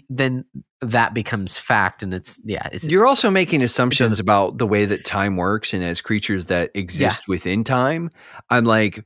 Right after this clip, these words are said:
Speaker 2: "We don't," like, dude, and it's like, you know, the whole theory of relativity talks about, like, the speed, like, when you're approaching the speed of light and things like that, like, how
Speaker 1: Uh-huh.
Speaker 2: that, uh, how gravity and time are sort of, like, seem to be, like, I don't know.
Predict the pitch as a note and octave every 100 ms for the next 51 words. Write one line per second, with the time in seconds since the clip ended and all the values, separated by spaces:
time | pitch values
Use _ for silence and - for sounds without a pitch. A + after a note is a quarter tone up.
0 | _ A2+ E3+ F#3 D#3 A#2 C#3+ C3+ B2+ -
1 | _ C3 B2+ G#2 B2+ C3+ A#2+ - B2 A2+
2 | A#2+ A2 A#2 A2+ G2+ G2+ B2+ D3 B2 G#2
3 | B2 A#2 B2 A2+ A2 F#2+ F#2+ F#2+ F#2 A2
4 | G2 G#2 G#2+ G#2+ - F#2+ - F2 E2+ E2+
5 | D#2+ - - - - G2 - A2 A2 G#2
6 | A#2 G2+ A2+ G#2+ G#2 F#2+ A2+ G#2+ A2 G2
7 | - G2+ F2 F2 F#2 G2+ - _ G2+ F2+
8 | - F#2+ F2+ E2 D#2 F2+ F#2 - - -
9 | F#2 F#2 - G2+ G2 F#2+ - - C3 A2+
10 | G#2 - _ - A2 - A2+ G#2+ B2 G#2
11 | G#2+ G#2+ A2+ A2+ G#2 D#2+ A2+ G#2+ G#2+ G2+
12 | - G#2 F#2+ F2 F2+ F2+ - - A2+ A#2
13 | A#2+ A2 G#2+ G#2+ - - C3 - - -
14 | - G3+ F3 G#2